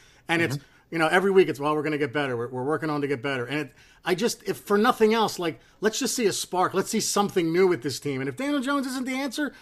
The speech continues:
Speaker 1: then he's not the answer, okay? That, that is what it is. But I, I just wanna see a different guy under center finally. It, and look, man, like you said, a lot of respect for Eli. Thank you for everything you've done.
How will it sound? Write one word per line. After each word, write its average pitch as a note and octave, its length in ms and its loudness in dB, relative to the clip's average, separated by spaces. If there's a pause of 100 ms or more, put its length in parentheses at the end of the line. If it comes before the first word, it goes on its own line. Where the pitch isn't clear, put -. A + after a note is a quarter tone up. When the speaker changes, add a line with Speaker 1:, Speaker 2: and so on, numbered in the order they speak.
Speaker 1:
then C#4+ 100 2
he's B3 140 2
not C#4 180 0
the C4+ 140 0
answer, G#3+ 420 -2
okay? A3 260 2
That, A#3 200 2
that B3+ 120 -4
is C4 140 -4
what B3 120 0
it A#3+ 60 0
is. A#3 220 4 (260)
But G3 200 2 (500)
I, F#3+ 160 0
I G3 80 2
just A3+ 180 -4
wanna A#3 180 -2
see G3+ 400 -4 (500)
a E3 60 -6
different F#3 340 0
guy D#3 340 2
under D#3 220 -2
center C#3 360 -4
finally. C3+ 460 -6
It, B2+ 180 -10 (460)
and D3 120 -4
look, C#3+ 160 -4
man, C#3 140 -6
like C3+ 140 -6
you C3 60 -6
said, B2 400 -6
a C#3 40 -12
lot D#3 180 0
of E3+ 60 -4
respect D#3+ 340 -4
for D#3 120 -8
Eli. C#3+ 340 -2
Thank D3+ 340 -8
you D#3 80 -6
for B2+ 160 -10
everything D3+ 380 -4
you've C3 180 -6
done. C3 340 -6